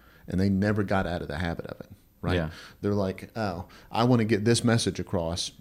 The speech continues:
Speaker 1: and I don't have time to get this message across, so I'm gonna let something else deliver this message for me," and whatever that message is,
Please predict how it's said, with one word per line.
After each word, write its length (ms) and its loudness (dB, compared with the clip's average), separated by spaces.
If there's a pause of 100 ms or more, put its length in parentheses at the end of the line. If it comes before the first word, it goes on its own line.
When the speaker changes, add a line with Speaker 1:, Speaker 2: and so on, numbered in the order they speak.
Speaker 1:
and 120 -2
I 80 4
don't 140 0
have 180 0
time 300 4
to 80 2
get 160 0
this 180 -2
message 320 -2
across, 440 -4 (200)
so 180 -4
I'm 160 2
gonna 120 2
let 220 0
something 360 4
else 240 2
deliver 320 0
this 180 -6
message 340 2
for 200 -4
me," 200 -4
and 120 -2
whatever 200 2
that 140 -2
message 480 2
is, 460 2